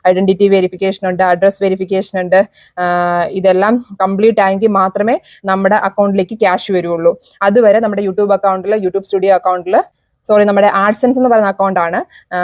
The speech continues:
YouTube-ന്റെ, ആ, പേയ്മെന്റുമായിട്ട് റി-, ആ, റിലേറ്റഡ് ആയിട്ടുള്ള അക്കൗണ്ട് AdSense എന്ന് പറയും. AdSense അക്കൗണ്ടിൽ, ആ,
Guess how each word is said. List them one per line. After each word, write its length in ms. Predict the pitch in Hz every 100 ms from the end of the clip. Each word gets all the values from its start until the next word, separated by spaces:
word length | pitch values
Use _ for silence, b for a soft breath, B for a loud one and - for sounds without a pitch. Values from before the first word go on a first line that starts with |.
| 180
YouTube-ന്റെ, 600 | 175 180 175 190 185 190 190 185
ആ, 100 | 175
പേയ്മെന്റുമായിട്ട് 600 | 185 190 196 196 196 202
റി-, 240 | 190 185
ആ, 140 | 185 180
റിലേറ്റഡ് 360 | 185 180 180
ആയിട്ടുള്ള 260 | 185 185 185
അക്കൗണ്ട് 300 | 175 180 180 180
AdSense 320 | 190 208 208 196
എന്ന് 120 | 196
പറയും. 180 | 175 180 190 190
AdSense 300 | 214 233 240
അക്കൗണ്ടിൽ, 380 | 233 226 214 240
ആ, 320 | 269 196